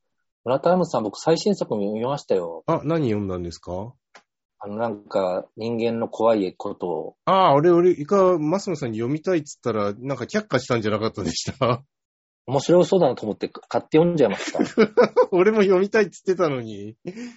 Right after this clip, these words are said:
Speaker 1: あっという間に読めちゃいましたよ。
Speaker 2: この野郎。
Speaker 1: だけど、人コアっていうのかな？
Speaker 2: ええ。
Speaker 1: あの、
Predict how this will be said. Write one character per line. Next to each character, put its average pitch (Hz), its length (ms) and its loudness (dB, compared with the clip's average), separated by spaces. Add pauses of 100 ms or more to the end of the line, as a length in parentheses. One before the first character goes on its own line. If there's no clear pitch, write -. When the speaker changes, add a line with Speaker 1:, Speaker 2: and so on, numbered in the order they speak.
Speaker 1:
あ 127 100 6
っ - 100 -4
と 190 100 6
い 202 60 10
う 196 40 8
間 196 100 6
に 196 60 4
読 202 100 4
め 196 80 4
ち - 80 0
ゃ 120 60 2
い 101 40 -2
ま 95 100 -4
し - 100 -16
た 92 80 -4
よ。 78 260 -4
Speaker 2:
こ 226 160 2
の 269 120 4
野 285 180 8
郎。 254 120 6 (1000)
Speaker 1:
だ 156 140 2
け 147 100 4
ど、 127 460 4 (400)
人 - 260 -2
コ 175 220 2
ア - 20 4
っ 180 140 -8
て 185 80 2
い - 20 6
う 170 60 0
の 135 80 -6
か 85 100 -12
な？ 98 320 -12 (100)
Speaker 2:
え 117 540 -8
え。 - 20 -20 (920)
Speaker 1:
あ 110 160 -4
の、 101 500 -4